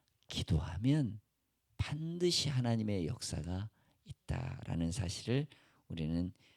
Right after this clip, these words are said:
기억해야 될 줄로 믿습니다. 오늘 이 말씀을 통해서 환난과 핍박이 오더라도 멈추지 말고 또 그 말씀을,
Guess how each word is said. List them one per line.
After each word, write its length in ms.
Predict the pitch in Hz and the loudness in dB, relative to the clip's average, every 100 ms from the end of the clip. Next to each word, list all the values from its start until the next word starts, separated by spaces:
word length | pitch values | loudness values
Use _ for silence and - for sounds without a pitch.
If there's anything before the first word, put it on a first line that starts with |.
| _ - | _ -16
기억해야 880 | - 87 82 - - 82 82 80 90 _ - | -2 0 0 -2 -4 -2 -2 -4 -8 _ -6
될 180 | - 82 | -4 -2
줄로 480 | - 76 76 78 87 _ _ | -2 -2 0 -2 -6 _ _
믿습니다. 920 | - 85 - 82 76 92 87 113 143 - - _ _ - - _ _ _ _ _ _ _ | -6 -4 -2 -4 -2 -2 2 4 4 2 -12 _ _ -20 -20 _ _ _ _ _ _ _
오늘 440 | 90 87 85 82 - - | 2 4 4 2 -4 -6
이 120 | 90 | -4
말씀을 500 | 80 82 - 87 82 | 0 2 2 2 2
통해서 880 | 80 - 82 76 92 80 82 113 165 - _ _ _ _ - | 0 -2 -2 -2 -2 -2 2 2 2 -2 _ _ _ _ -8
환난과 640 | - 120 107 101 90 87 | 0 4 4 4 0 -2
핍박이 540 | - 131 - 120 104 | -2 -4 -2 -2 -2
오더라도 800 | 80 - 76 - - 110 113 90 101 _ _ _ _ _ | -4 -6 -8 -6 2 6 6 4 -4 _ _ _ _ _
멈추지 560 | - 82 78 - - - | -8 -6 -4 -4 -4 -8
말고 680 | 85 - 78 - 120 151 160 _ _ _ _ _ - | -6 -6 -4 2 2 2 -2 _ _ _ _ _ -6
또 220 | - 117 117 | 2 4 4
그 140 | - | 2
말씀을, 680 | 90 87 82 85 85 82 90 | 4 4 2 2 2 0 -2